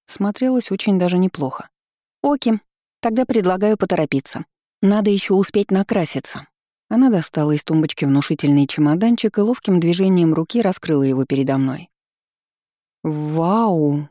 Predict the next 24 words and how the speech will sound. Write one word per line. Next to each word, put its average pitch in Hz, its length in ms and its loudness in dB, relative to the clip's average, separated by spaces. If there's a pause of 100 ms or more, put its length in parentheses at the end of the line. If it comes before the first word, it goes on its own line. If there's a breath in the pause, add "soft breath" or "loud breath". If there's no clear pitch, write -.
сколько - 600 -4
тут 190 200 -6
всего!» 175 520 -4 (640)
Округлив 214 560 0
глаза, 190 360 2
я 202 200 2
рассматривала 180 720 0
несметные 214 760 2
косметические 165 840 -2
богатства 151 580 -4
подруги. 151 480 -4 (800)
«Летом 254 320 2
прошла 185 340 -2
курсы 180 320 -2
визажа. 170 500 0 (420)
Думаю, 180 360 2
лишним 170 380 0
точно 165 300 -2
не 143 160 4
будет». - 320 -4 (960)
Марина 233 340 4
улыбнулась 180 560 2
уголком 156 460 0
рта. 151 360 -8